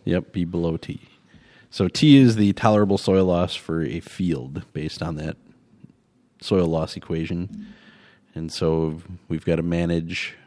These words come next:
that magic number that is T to make sure that we aren't losing too much soil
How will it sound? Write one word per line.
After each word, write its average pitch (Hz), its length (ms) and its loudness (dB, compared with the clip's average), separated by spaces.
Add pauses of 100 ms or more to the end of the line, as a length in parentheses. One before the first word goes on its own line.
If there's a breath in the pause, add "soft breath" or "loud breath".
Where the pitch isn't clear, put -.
(1300 soft breath)
that 85 160 -2
magic 92 420 -2
number 87 480 0 (1000 soft breath)
that 85 200 0
is 82 260 -2
T 87 480 0 (580 loud breath)
to - 100 -12
make 87 140 -2
sure 85 300 -2
that 80 200 -4
we 78 180 -6
aren't 76 440 -10 (280)
losing 104 580 8
too - 140 -8
much 85 200 -6
soil 78 460 -6